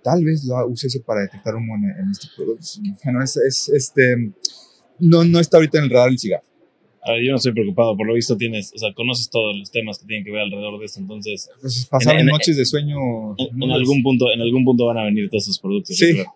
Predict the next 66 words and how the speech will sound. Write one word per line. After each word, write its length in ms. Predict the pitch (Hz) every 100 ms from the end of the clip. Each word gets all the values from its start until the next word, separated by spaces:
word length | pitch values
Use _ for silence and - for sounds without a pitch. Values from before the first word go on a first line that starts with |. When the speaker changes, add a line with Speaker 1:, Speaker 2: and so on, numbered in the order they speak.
| -
Speaker 1:
sí, 180 | - 156
el 200 | 151 123
que 100 | 131
viene 240 | 143 190
en 220 | 202 160 -
próximo 380 | 156 - 151
es 100 | 143
ese, 200 | 143 -
ese 160 | 113 147
me, 160 | 135 127
me 200 | 127 127
Speaker 2:
Ok. 60 | 147
Speaker 1:
urge 220 | 156 - 131
sacarlo, 400 | - 127 127 117
el, 100 | 113
el, 120 | 123
el 40 |
Speaker 2:
Vamos 300 | 120 135 127
Speaker 1:
mágico. 240 | 127 143 131
Speaker 2:
a 40 |
tener 120 | 123
que 60 | 120
hacer 120 | 117
un 80 | 120
podcast 460 | 123 120 123 113 -
cuando 220 | 113 110
saques 200 | 101 117
Speaker 1:
No, 80 | 170
Speaker 2:
ese, 80 | 143
Speaker 1:
por 100 | 131
Speaker 2:
¿no? 40 | 135
Speaker 1:
supuesto, 440 | - 139 196 143
ese, 320 | 139 156 123
ese 200 | 131 156
va, 340 | 139 135 131 113 101 _ _ -
ese, 160 | 143 175 135
ese 280 | 143 156 - -
ya 80 | 135
lo 120 | 127
quiero 180 | 135 127
sa-, 140 | 131
o 60 | 127
sea, 140 | 120
ya. 200 | 117 107 - _ _ _ -
Speaker 2:
Y 160 | 127
ese 140 | 120 123
lo 80 | 110
vamos 160 | 104
a 20 | 104
querer 160 | 107
probar, 420 | 98 98 98 98 - -
Speaker 1:
Sí. 180 | 101
Speaker 2:
este, 380 | 147 151 98 107 131 135
<clears throat> 160 | -
en 120 | 120
alguna 200 | 113 139
de 40 | 131
nuestras 240 | 107 98
propiedades, 380 | 104 98 113 110
sí 100 | 110
o 40 | 98
sí. 100 | 120
Speaker 1:
Lo, 140 | 120
se 80 | 131
lo 100 | 127
va 240 | 139 156